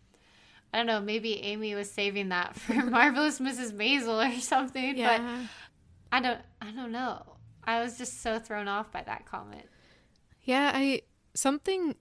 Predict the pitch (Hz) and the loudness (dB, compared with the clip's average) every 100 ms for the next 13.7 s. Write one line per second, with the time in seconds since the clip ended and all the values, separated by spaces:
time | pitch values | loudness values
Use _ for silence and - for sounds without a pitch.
0 | _ _ _ _ _ _ _ _ - 269 | _ _ _ _ _ _ _ _ 4 4
1 | 233 269 311 311 - 226 233 254 233 214 | 4 4 4 2 4 4 6 4 2 0
2 | 226 220 226 214 214 - 247 240 262 269 | 0 0 0 0 -2 -4 -4 -2 0 2
3 | 269 254 - 262 - 262 269 269 262 262 | 0 -2 -6 -8 -6 -2 0 2 0 -2
4 | _ _ _ _ _ - 269 269 254 269 | _ _ _ _ _ 2 4 2 0 2
5 | 277 277 - 226 226 220 - 226 220 - | 2 2 0 0 0 0 -2 0 -2 -4
6 | 226 214 226 214 226 226 - - 220 - | -6 -4 -6 -4 -4 -2 -4 -4 -6 -6
7 | 220 226 240 269 247 214 214 208 - 214 | -6 -6 -4 -4 -2 -2 -2 -4 -4 -6
8 | 202 208 226 247 247 _ _ _ _ _ | -4 -6 -6 -8 -10 _ _ _ _ _
9 | _ _ _ _ _ _ 254 262 - - | _ _ _ _ _ _ -2 -2 -4 -18
10 | _ - 254 233 220 226 269 294 226 - | _ 0 4 4 4 4 4 4 2 0
11 | 226 240 - - 226 - 247 247 - - | 2 2 0 0 0 4 2 2 -4 -10
12 | - - 302 254 - 233 247 - 240 214 | -8 -2 2 2 4 2 2 0 0 0
13 | 226 262 277 285 254 220 - | 0 0 0 2 4 2 0